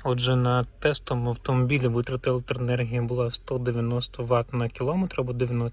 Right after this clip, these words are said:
дев'ятнадцять кіловат на сто кілометрів. Але, знову ж таки, це був тестовий автомобіль. На моєму автомобілі попередньої, е, версії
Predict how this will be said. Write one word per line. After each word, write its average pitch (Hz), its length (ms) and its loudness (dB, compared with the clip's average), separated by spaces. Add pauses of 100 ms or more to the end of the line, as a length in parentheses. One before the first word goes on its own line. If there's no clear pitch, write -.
дев'ятнадцять 127 600 -2
кіловат 123 500 -2
на 123 200 -2 (460)
сто - 280 2
кілометрів. 123 640 0 (520)
Але, 127 180 6
знову 131 200 2
ж - 80 -8
таки, - 140 -8
це - 140 2
був 120 140 0
тестовий 120 400 2
автомобіль. 127 580 0 (140)
На 127 160 2
моєму 127 500 2
автомобілі 127 680 0
попередньої, 117 680 0
е, 117 40 -6 (500)
версії 120 800 0